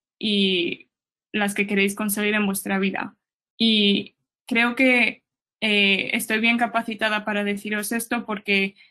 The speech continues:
yo no siempre he sido la mejor alumna de mi clase <laughs> y, de hecho, eh, cuando lo cuento, la gente se queda muy impresionada, pero yo en primero y segundo de la eso, eh,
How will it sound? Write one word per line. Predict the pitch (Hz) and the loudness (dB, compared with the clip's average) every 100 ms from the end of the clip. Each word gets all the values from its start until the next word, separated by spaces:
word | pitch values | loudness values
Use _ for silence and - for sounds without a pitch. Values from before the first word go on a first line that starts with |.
| - | -4
yo | 226 226 | 2 4
no | 233 226 | 4 4
siempre | 214 226 226 226 | 2 2 2 0
he | |
sido | 220 226 214 202 202 - 208 | 0 -2 0 0 0 -2 0
la | 202 196 196 | 2 4 2
mejor | 190 208 208 202 | 0 -2 0 2
alumna | 202 202 196 | 4 4 4
de | 190 | 2
mi | 190 196 | -2 -2
clase | 208 196 - 196 202 - | -4 -4 -2 -2 -2 -6
<laughs> | - - - | -12 -12 -6
y, | 220 208 202 190 | 0 2 4 2
de | 220 208 | 2 2
hecho, | 208 233 226 233 - - _ _ _ _ _ _ | 0 0 2 2 -2 -16 _ _ _ _ _ _
eh, | 226 214 202 190 185 - | 0 4 4 4 0 0
cuando | 214 208 202 | 0 2 2
lo | 196 | 0
cuento, | 214 233 233 247 254 - - | 0 0 2 2 2 -2 -6
la | 208 | -6
gente | 202 214 214 | -4 -2 -2
se | 220 | -4
queda | 220 220 | 0 0
muy | 226 233 | 2 0
impresionada, | 220 220 220 220 226 233 | -2 -2 -2 0 2 2
pero | 220 202 | 0 0
yo | 202 202 214 226 - | 0 0 0 0 -2
en | 208 202 202 196 | 0 2 2 2
primero | 196 208 202 208 214 | -2 0 2 2 2
y | 208 | -2
segundo | 220 220 220 214 | -2 -2 -2 0
de | 208 | 2
la | 202 214 | 2 2
eso, | 220 240 240 233 _ _ _ _ - | 0 0 0 -2 _ _ _ _ -4
eh, | 220 202 196 190 - | 0 4 4 2 -2